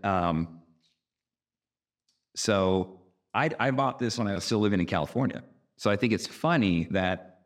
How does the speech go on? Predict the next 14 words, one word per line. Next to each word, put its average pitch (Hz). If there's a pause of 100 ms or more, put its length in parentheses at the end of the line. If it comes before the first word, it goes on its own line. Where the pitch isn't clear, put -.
you 98
know, 78
it's 98
still 104
connected -
to 76 (160)
Austin. 98 (520)
And, 87
um, 82 (2250)
I 95
just 95
like 95
his 82
artwork 85